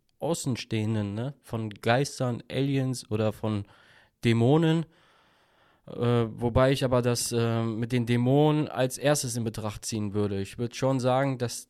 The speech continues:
die von einem Geist oder von einem Dämon besessen sind, der denen irgendwie ins Gehirn spricht, so, „Du musst jetzt das und das machen, geh da jetzt rein, sag, du sprengst dich in die Luft“ oder sonstiges.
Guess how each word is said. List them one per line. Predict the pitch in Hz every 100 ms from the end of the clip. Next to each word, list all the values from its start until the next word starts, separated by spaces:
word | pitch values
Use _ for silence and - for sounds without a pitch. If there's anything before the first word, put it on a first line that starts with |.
| _
die | - 117 123
von | - 127
einem | 120 110 117 _
Geist | 120 127 147 120
oder | 120
von | 123 123
einem | 117
Dämon | 117 117 139 143
besessen | 123 113 143 143 113
sind, | 131 139 - - - - - - _ -
der | 120 120
denen | 113 120 131 127 123
irgendwie | 127 135 135 123 117
ins | 127 123 -
Gehirn | 123 113 135 147 143
spricht, | - - 139 - -
so, | - 117
„Du | 120
musst | 131 135
jetzt | 139 - -
das | 135 -
und | 131 127
das | 127 -
machen, | 131 123 123 107 _ -
geh | 120 160
da | 143
jetzt | 135 127 -
rein, | 131 135 -
sag, | 123 135 -
du | 135 123
sprengst | - - 143 127
dich | 120
in |
die | 123 117
Luft“ | 131 131 - _ _ -
oder | 117 110
sonstiges. | 120 131 117 98 90